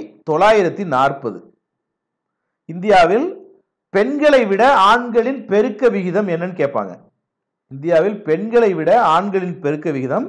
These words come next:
அதிகம். ரெண்டாயிரத்தி பதினொன்னு கணக்கெடுப்பின்படி இந்தியாவின் பாலின விகிதம், ஆயிரம் ஆண்களுக்கு தொள்ளாயிரத்தி நாற்பது பெண்கள் தான் இருக்காங்க. அதுதான் பாலின விகிதம். ஆயிரத்தி தொள்ளாயிரத்தி ஐம்பத்தி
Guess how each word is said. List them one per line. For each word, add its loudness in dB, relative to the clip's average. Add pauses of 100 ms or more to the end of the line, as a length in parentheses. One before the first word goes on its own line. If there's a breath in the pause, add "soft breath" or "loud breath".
(160)
அதிகம். -6 (1700)
ரெண்டாயிரத்தி 2 (240)
பதினொன்னு 2 (160)
கணக்கெடுப்பின்படி -4 (840)
இந்தியாவின் 0 (220)
பாலின 4 (100)
விகிதம், -6 (280)
ஆயிரம் 0
ஆண்களுக்கு -2 (160)
தொள்ளாயிரத்தி 2
நாற்பது 0 (160)
பெண்கள் -4
தான் 0
இருக்காங்க. -8 (720)
அதுதான் -6
பாலின -2
விகிதம். -16 (800)
ஆயிரத்தி 0
தொள்ளாயிரத்தி 2
ஐம்பத்தி -2